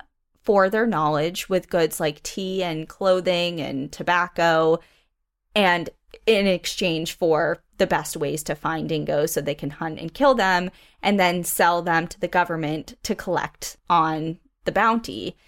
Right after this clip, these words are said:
And it has been known as dingo scalping. And I thought that was pretty interesting with, um, based on the connection that I made with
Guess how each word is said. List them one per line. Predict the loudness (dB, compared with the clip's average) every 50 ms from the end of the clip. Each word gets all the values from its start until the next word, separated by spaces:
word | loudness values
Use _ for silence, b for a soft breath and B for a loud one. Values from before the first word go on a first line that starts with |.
| b b b b
And | 2 2 2 2 -2 -4 -4
it | -4 -2
has | 0 -2 -2 -2
been | -2 -4 -4 -2 -2
known | 0 0 0 0 -2 -2 -4 -4
as | -4 -4 -4 -6 -4
dingo | -2 -2 0 2 2 0 0
scalping. | -2 -6 -8 -8 -8 -8 -8 -10 -10 -8 -8 -6 -6 -6 -8 -10 _ _ _ _ b b b b b b b b 0
And | 2 2 4 4 2 2 0 -4 -6 -8 -12 -14 _ _ _ _ -2
I | 0 2 4 4 4 2 0 0
thought | 2 2 4 4 2 0 -2 -4
that | -2 -2 -2 -2 -4 -6 -4
was | -2 0 0 2 0 0 -2 -6 -12 _ -20
pretty | -18 -8 -6 -4 -4 -2 -4
interesting | -6 -6 -8 -10 -10 -8 -8 -10 -6 -2 -2 0 0 0 -2 -4 -6 -6 -8 -4
with, | 0 2 4 4 4 4 2 0 -4 _ _ -10
um, | -8 -6 -6 -4 -6 -6 -6 -8 -10 -12 _ _ _ _ _ _ _ _ _
based | 2 2 2 2 -2 -4 -2
on | -2 0 2 0 0 0 -4
the | -6 -8
connection | -8 -8 -6 -6 -6 -6 -6 -6 -8 -6 -4 -4 -4 -2
that | -2 -2 -4 -4 -2
I | 0 0 0 0
made | 0 -2 -2 -2 -2 -2
with | -2 0 2 2 2 0 -2